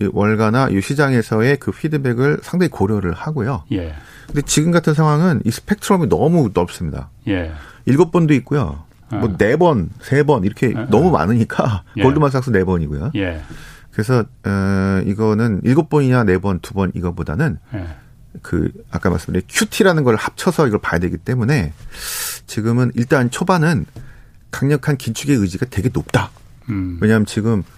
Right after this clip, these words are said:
Speaker 1: 아까 제가 말씀드린 이렇게 내려와 줄 건지 아니면은 계속해서 뒤에 후반에 부담이 될 건지. 근데
Speaker 2: 예.
Speaker 1: 모르잖아요.
Speaker 2: 예, 예.
Speaker 1: 후반에 가서 이게 내려올 건지 올라올지 모르는 상황에서 지금 일곱 번이 될 거라고 판단하고 우리가 액션을 취하기는 어렵지 않습니까?
Speaker 2: 예, 예.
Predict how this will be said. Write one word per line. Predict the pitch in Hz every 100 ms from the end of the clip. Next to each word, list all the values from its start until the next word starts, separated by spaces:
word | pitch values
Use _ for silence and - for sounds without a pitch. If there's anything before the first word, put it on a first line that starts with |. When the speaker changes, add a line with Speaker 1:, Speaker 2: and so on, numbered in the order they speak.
| - - - -
Speaker 1:
아까 | 92 110
제가 | 98 104
말씀드린 | 90 85 90 82 98 -
이렇게 | 123 147 143
내려와 | 98 104 120
줄 | 101
건지 | - 87 87 117
아니면은 | 85 90 127 165 - - -
계속해서 | - 131 185 156 156 -
뒤에 | 131
후반에 | 127 185 180 151
부담이 | - 113 113
될 | 92
건지. | - 80 71 71
근데 | 127 143
Speaker 2:
예. | 92 85 120 349 - -
Speaker 1:
모르잖아요. | 113 180 214 143 98 80 80 78
Speaker 2:
예, | 98
예. | 92 85 78 - - -
Speaker 1:
후반에 | - 156 180 175
가서 | 117 98 123 160 170 - - - -
이게 | 110 127 -
내려올 | 104 135 147
건지 | 143 135
올라올지 | 98 113 113 107
모르는 | 95 160 175
상황에서 | 139 127 113 123
지금 | - 110 139 113 - - - -
일곱 | 117 131 156
번이 | 156 151
될 | 196
거라고 | - 139 127
판단하고 | 127 208 214 190 151 123
우리가 | 104 107 -
액션을 | - - 123
취하기는 | - 143 123
어렵지 | 87 95 -
않습니까? | 85 76 - 98
Speaker 2:
예, | 92 85
예. | 80